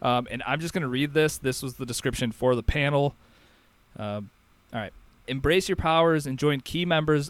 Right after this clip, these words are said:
of the development team at Crystal Dynamics and the creative team at Marvel Games as they talk exclusively about the upcoming Marvel's Avengers game.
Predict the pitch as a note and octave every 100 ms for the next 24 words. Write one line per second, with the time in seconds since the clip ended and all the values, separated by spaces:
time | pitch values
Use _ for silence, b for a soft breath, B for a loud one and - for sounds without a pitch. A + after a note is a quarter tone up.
0 | - C3 C3 B2+ C#3 C#3 C#3 C3 C#3 C3+
1 | A#2+ C3 D#3 C#3+ C3 B2+ B2 - A#2 -
2 | B2+ B2 C#3 D3+ - D3 C3+ A#2+ C3 C3+
3 | C3+ B2 B2 A#2 A2 B2+ C3+ B2 B2 -
4 | - D#3 D#3+ D#3 D3+ C#3 B2 B2 A#2+ -
5 | B2 A#2+ A#2 A2 A2 G#2+ A#2 B2+ A#2+ G2+
6 | G2+ F2